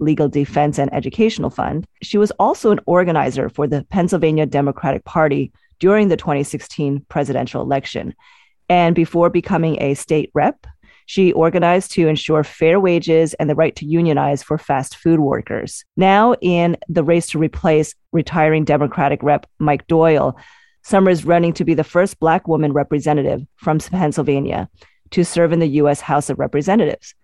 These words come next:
The primaries in Pennsylvania will be taking place next Tuesday, May seventeenth. And we're just really excited to get a chance to talk to her, especially since we can only imagine how busy she is right now,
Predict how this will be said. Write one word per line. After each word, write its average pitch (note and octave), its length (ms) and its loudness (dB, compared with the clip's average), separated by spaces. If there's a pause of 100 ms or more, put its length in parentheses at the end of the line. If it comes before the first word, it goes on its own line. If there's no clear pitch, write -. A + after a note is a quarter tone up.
(420)
The E3 80 0
primaries A#3 720 2
in A#3 60 0
Pennsylvania F#3 520 0
will D#3+ 100 2
be D3 120 -2
taking D3+ 380 -2
place C3 480 -4 (220)
next E3 480 0 (140)
Tuesday, D#3+ 840 0 (100)
May E3+ 220 2
seventeenth. D3 720 -2 (280)
And D3 320 2
we're D3 120 0
just - 320 -4
really D#3+ 140 2
excited D3+ 440 0
to D3+ 280 0
get D#3 180 0
a E3 40 2
chance D#3+ 280 0
to - 60 -8
talk G3 300 0
to F#3 140 -4
her, E3 240 4
especially D3+ 560 -2
since - 240 -8
we D3+ 60 -4
can E3 140 -2
only F#3 240 2
imagine D#3 340 2
how C3+ 100 0
busy A3 300 4
she E3 180 -2
is D3 160 0
right D3 160 0
now, D3+ 320 0